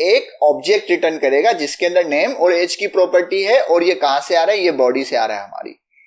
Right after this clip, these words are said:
ये हमारी बॉडी है, ठीक है। इसको मैं कमेंट कर देता हूँ, बॉडी, ठीक है, ये हमारी बॉडी है।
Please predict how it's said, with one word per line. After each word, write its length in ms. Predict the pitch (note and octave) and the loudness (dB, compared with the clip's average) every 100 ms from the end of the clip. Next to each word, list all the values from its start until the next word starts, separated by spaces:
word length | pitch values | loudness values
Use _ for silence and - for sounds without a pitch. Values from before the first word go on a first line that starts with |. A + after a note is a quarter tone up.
| _ - | _ -4
ये 100 | D3+ | 0
हमारी 260 | D#3+ D#3 D#3+ | 2 2 2
बॉडी 340 | B2+ A2+ G#2+ | 2 0 -4
है, 60 | - | -10
ठीक 260 | B2 C#3+ | -10 -4
है। 160 | A#3 A#3+ - | -2 -4 -10
इसको 220 | - C#3 | -8 -6
मैं 140 | C#3+ | -4
कमेंट 280 | C#3 B2 B2 | -4 -6 -6
कर 100 | A2+ | -8
देता 200 | A2 A2+ | -6 -10
हूँ, 100 | - - _ _ _ _ _ _ _ _ - - - | -10 -14 _ _ _ _ _ _ _ _ 4 4 4
बॉडी, 280 | A2 G#2+ - _ _ _ _ | 2 0 -12 _ _ _ _
ठीक 140 | E3 F#3+ | -2 2
है, 120 | B3 | 2
ये 80 | G#3+ | 2
हमारी 280 | F3+ E3 D#3+ | 2 2 2
बॉडी 320 | B2 A2 G#2+ | 2 0 -6
है। 140 | - | -4